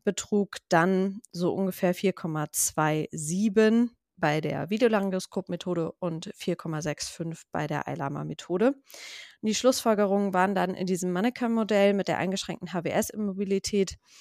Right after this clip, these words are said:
verbesserte die Anwendung des Videolaryngoskops die Erfolgsrate signifikant und reduzierte auch die Zeit bis zur erfolgreichen Intubation und begrenzte auch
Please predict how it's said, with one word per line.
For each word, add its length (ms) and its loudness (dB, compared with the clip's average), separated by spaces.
verbesserte 640 2
die 160 -6
Anwendung 540 -2
des 220 -4
Videolaryngoskops 1080 -4
die 160 -8
Erfolgsrate 720 -2
signifikant 760 -4
und 180 -2
reduzierte 480 0
auch 80 -6
die 140 -4
Zeit 300 0
bis 140 -6
zur 140 -4
erfolgreichen 520 -6
Intubation 720 -4
und 240 -6
begrenzte 760 -2
auch 300 2